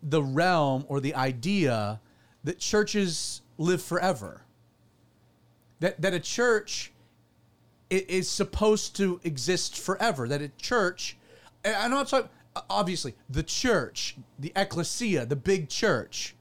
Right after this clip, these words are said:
the big C church, does last forever. But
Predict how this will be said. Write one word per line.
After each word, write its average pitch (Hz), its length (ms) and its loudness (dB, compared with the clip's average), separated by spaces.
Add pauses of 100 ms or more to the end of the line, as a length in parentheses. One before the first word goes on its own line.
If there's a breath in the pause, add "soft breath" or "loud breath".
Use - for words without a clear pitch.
the 160 80 -2
big 175 160 0
C 135 180 -4
church, 95 400 -10 (180 soft breath)
does - 360 0 (100)
last 147 300 0
forever. 147 360 -2 (680 soft breath)
But 208 260 2